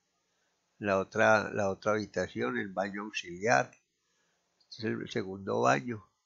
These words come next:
Este es el closet del baño. Y está el baño principal. Y aquí está la piscina.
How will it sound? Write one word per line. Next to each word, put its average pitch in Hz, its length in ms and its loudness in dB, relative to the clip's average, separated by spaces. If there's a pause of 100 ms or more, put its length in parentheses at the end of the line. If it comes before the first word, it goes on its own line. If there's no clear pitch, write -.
(280)
Este 107 300 -4
es 120 80 4
el 110 180 -4
closet 120 540 0 (2500)
del 123 280 2
baño. 143 540 8 (440)
Y 135 140 -2
está 131 180 8
el 120 60 6
baño 135 280 8
principal. 127 760 6 (760)
Y 120 80 -2
aquí 113 160 -2
está 113 160 4
la 120 180 6
piscina. 104 480 -4